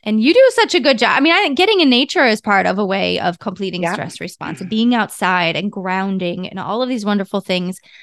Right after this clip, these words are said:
Speaker 1: that are accessible to us if we just walk through the dang door. So, I
Speaker 2: Mm-hmm.
Speaker 1: mean, there's lots of ways of incorporating this stuff. One of my favorite is humor.
Speaker 2: Hmm.
Speaker 1: Humor is an excellent way to complete the stress response cycle.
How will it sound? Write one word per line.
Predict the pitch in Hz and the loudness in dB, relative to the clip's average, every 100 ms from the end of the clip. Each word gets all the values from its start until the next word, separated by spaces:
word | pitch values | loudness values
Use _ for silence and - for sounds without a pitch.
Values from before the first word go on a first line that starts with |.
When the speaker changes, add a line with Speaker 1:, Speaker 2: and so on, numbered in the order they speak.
| - | -4
Speaker 1:
that | 202 | 0
are | 190 | 0
accessible | - 226 - 196 185 | -2 -8 -8 -6 -6
to | - | -4
us | 170 185 - | -4 -4 -8
if | - | -8
we | |
just | 185 180 | -8 -6
walk | 170 165 | -6 -8
through | - 180 | -8 -10
the | 175 | -8
dang | 175 180 180 | -6 -6 -4
door. | 196 175 - - - - | -2 -4 -6 -12 -20 -6
So, | - 208 196 | 0 4 4
I | - | 2
Speaker 2:
Mm-hmm. | 220 | 2
Speaker 1:
mean, | 233 220 | 4 4
there's | 214 226 208 | 2 0 0
lots | 208 262 214 | -2 -2 -4
of | |
ways | 208 180 185 | -4 -4 -4
of | 180 | -8
incorporating | 180 - 180 170 180 - 180 | -10 -10 -10 -6 -6 -6 -8
this | - - | -10 -10
stuff. | - 156 185 _ _ - | -6 -6 -8 _ _ -14
One | 214 233 392 | -2 0 0
of | 440 | 0
my | 381 311 | 0 0
favorite | - 165 156 220 294 381 - _ _ - | -2 -4 -2 0 0 0 -6 _ _ -2
is | 226 | -2
humor. | - - 254 392 - - - | -4 -2 0 0 -4 -10 -6
Speaker 2:
Hmm. | 269 262 175 - _ | 0 2 0 -4 _
Speaker 1:
Humor | - 320 494 508 | 0 2 4 2
is | 277 | 2
an | 226 226 _ - | 2 0 _ -4
excellent | 285 - 311 277 - | -4 -4 -4 -2 -2
way | 214 185 170 170 - | 0 0 0 -4 -6
to | 214 | -8
complete | 208 208 185 - | -6 -6 -6 -8
the | 196 | -8
stress | - 165 - | -6 -8 -8
response | 165 - 147 - | -12 -8 -10 -8
cycle. | - 220 226 214 | -6 -6 -4 -4